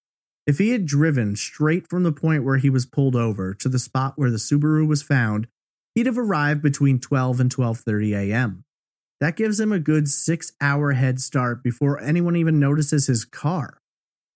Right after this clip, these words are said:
Several more days would pass before anyone began searching. He could have gone quite a distance.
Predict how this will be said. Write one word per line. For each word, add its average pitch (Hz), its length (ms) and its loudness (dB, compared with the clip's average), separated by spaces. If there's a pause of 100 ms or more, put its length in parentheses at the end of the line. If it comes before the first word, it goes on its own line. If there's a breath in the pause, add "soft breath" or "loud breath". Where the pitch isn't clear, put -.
(180)
Several 147 320 2
more 151 360 2
days 117 380 0
would 113 160 -2
pass 107 460 -2 (120)
before 117 360 2
anyone 117 360 2
began 101 380 -2
searching. 143 580 -2 (640)
He 180 60 0
could 240 260 0
have 180 140 2
gone 104 420 0
quite 117 340 -2
a 101 60 -4
distance. - 760 -2